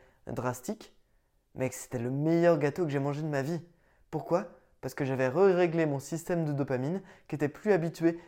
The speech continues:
à avoir tous ces, toutes ces décharges d'énergie, sucre, sucre, sucre, sucre, toute la journée, mais qui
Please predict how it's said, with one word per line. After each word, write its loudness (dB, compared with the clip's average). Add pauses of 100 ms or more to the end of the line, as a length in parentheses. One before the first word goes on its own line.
(100)
à 0
avoir 4 (340)
tous 0
ces, 6
toutes -16
ces 2
décharges 2 (180)
d'énergie, 4 (140)
sucre, -2
sucre, -4
sucre, -8
sucre, -6 (260)
toute -8
la 4
journée, 0 (840)
mais 0 (280)
qui -4